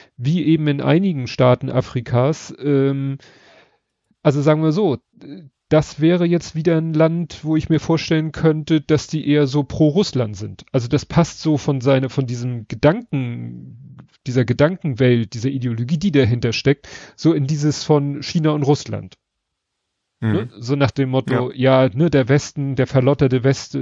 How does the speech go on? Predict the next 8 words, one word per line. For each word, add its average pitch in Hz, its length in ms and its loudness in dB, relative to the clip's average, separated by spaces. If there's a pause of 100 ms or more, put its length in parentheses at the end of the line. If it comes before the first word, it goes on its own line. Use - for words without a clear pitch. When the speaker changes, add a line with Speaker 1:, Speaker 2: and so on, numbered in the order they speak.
(120)
Speaker 1:
Westen 139 640 -4
mit 131 260 0
hier, 131 500 0 (480)
wie 131 120 -4
diese 123 260 -4
komische 127 500 -2
Prinzessin 131 600 -2
meinte, 127 420 2